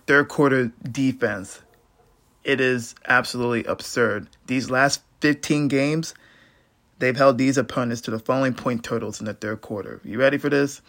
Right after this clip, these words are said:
Zero, zero, three, seven, zero, zero, zero, zero, three, three, three, and you can add a zero to today against the Falcons. That's a total of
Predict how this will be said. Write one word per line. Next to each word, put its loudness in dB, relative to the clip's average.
Zero, 2
zero, 4
three, -4
seven, 2
zero, 2
zero, 0
zero, 0
zero, 0
three, 0
three, -2
three, -4
and -8
you -12
can -8
add -2
a -6
zero -6
to -10
today -8
against -8
the -14
Falcons. -6
That's 4
a 4
total 4
of -4